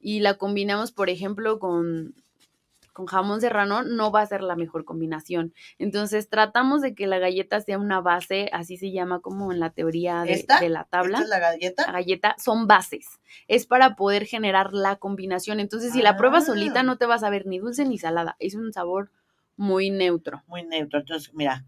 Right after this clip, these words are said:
Speaker 2: lo combinamos, le ponemos uno de estos que me está echando ojitos.
Speaker 1: Sí, un choricito.
Speaker 2: Ah.
Speaker 1: Y si quieres, puedes ponerle arribita un queso.
Speaker 2: Un quesito de
Speaker 1: Ajá.
Speaker 2: estos.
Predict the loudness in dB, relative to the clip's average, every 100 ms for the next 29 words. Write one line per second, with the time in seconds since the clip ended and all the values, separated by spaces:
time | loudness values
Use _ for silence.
0 | _ -4 -4 -4 -6 -4 -2 -2 -4 -4
1 | -6 -6 -8 -10 -6 -4 -4 -6 -12 -10
2 | -12 -8 -8 -6 -6 -6 -8 -8 -2 -2
3 | -2 -6 -8 -2 0 0 -6 -8 -6 -6
4 | -6 -6 -4 -2 0 2 0 0 6 8
5 | 8 2 2 2 4 2 2 4 4 0
6 | -2 -4 -2 2 4 4 2 -16 -12 -12
7 | -6 -6 -6 -4 -2 2 4 4 4 2
8 | 0 -8